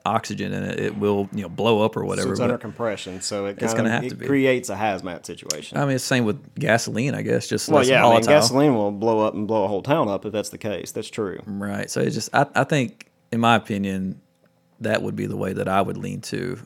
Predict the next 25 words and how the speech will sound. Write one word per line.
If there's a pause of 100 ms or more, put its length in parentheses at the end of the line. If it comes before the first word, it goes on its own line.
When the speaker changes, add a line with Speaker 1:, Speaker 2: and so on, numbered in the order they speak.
Speaker 1:
um, (320)
just
'cause
I
think
that
is
healthier
for
the
environment
instead
of
mining
cobalt
and
lithium
and (580)
all
these
things
for
these
electric
vehicles.